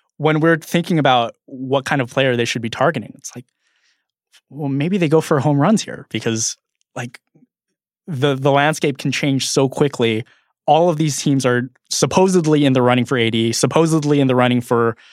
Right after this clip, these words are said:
you know, the three or four important free agents in the season. Not all of them are gonna be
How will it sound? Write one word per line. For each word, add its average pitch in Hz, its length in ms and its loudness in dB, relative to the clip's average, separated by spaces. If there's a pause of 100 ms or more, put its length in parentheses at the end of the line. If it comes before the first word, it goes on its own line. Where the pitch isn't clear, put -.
(160)
you 123 60 -4
know, 110 300 -4 (500)
the 135 220 -2
three 147 340 0
or 139 100 2
four 127 480 2
important 123 440 0
free 127 140 2
agents 123 380 -4
in 123 80 0
the 113 60 -4
season. 117 440 2 (720)
Not 143 240 4
all 147 180 2
of 139 60 -2
them 139 120 0
are 127 60 -2
gonna 123 180 -2
be 123 220 -6